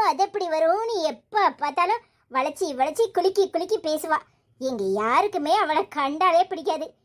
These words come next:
எல்லாரும் சொல்லுவாங்க, "மாலினி மேடம் மட்டும் இருக்கணும், இந்நேரம் இவளை செருப்பு கழட்டி அடிச்சு துரத்தி இருப்பாங்க" அப்படின்னு சொல்லுவாங்க. ஏய், நீ என்ன கனவு கண்டுட்டு இருக்கியா? சரி விடு, நான் சொன்னேனே, அவர்கிட்ட சொல்லிடாத.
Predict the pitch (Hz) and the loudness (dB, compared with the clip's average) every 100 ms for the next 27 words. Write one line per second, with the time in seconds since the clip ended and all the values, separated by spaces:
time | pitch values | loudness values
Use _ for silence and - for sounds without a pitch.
0 | _ _ 254 247 226 254 403 392 359 370 | _ _ -2 0 2 2 4 4 4 2
1 | 339 - _ _ 254 262 269 277 269 269 | 0 -4 _ _ -6 -2 -2 -2 -2 -2
2 | 262 269 285 466 370 381 359 339 403 381 | -2 -4 0 2 4 2 2 2 2 -2
3 | _ _ - 269 262 254 269 415 349 330 | _ _ -10 -8 -4 -2 0 2 2 2
4 | 311 330 370 403 302 330 415 285 302 311 | 2 -2 0 -2 -2 0 0 -2 -4 -6
5 | 294 440 381 _ _ - 359 392 427 392 | 0 0 -2 _ _ -2 2 2 2 -2
6 | 320 330 320 - _ _ - 330 247 254 | 0 0 -2 -8 _ _ -2 -2 -2 -4
7 | 254 403 415 381 381 359 - _ _ _ | -4 0 2 2 0 -2 -8 _ _ _
8 | _ _ _ _ _ _ _ - 247 320 | _ _ _ _ _ _ _ -2 0 0
9 | 494 480 311 294 415 349 330 330 480 381 | 2 2 2 2 2 2 2 2 2 0
10 | 302 277 247 285 320 392 320 - 302 440 | -2 -8 -8 0 2 4 2 0 0 0
11 | 466 508 403 240 _ _ 294 294 339 381 | -2 0 0 0 _ _ -6 -4 -2 -2
12 | 330 311 294 311 381 370 349 _ - 349 | 0 -2 0 2 2 0 -4 _ -2 -2
13 | 285 269 285 415 392 339 392 370 302 | 0 -2 0 2 4 4 4 2 0